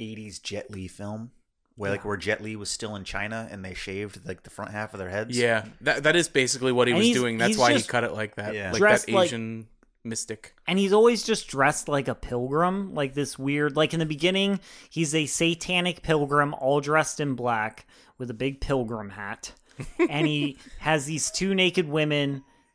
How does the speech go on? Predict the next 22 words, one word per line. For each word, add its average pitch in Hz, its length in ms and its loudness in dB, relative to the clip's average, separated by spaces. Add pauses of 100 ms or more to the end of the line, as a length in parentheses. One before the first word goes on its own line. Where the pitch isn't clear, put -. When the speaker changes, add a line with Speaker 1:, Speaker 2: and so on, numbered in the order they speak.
(420)
Speaker 2:
who 180 140 -2
one 175 360 2
kinda 254 360 0
looks, 202 440 0 (600)
I 175 80 -4
guess 196 240 2
that 233 120 6
was 180 120 0
supposed 170 380 2
to 175 60 -2
represent 147 560 2
something, 117 320 -4
'cause 117 240 -8
one 160 360 2
kinda 160 300 -2
has, 135 520 -2 (920)
almost 151 320 -2
looks, 147 360 -4 (100)
she's 143 260 -8
more 147 220 2
colorful 147 880 0 (220)
and 117 500 -6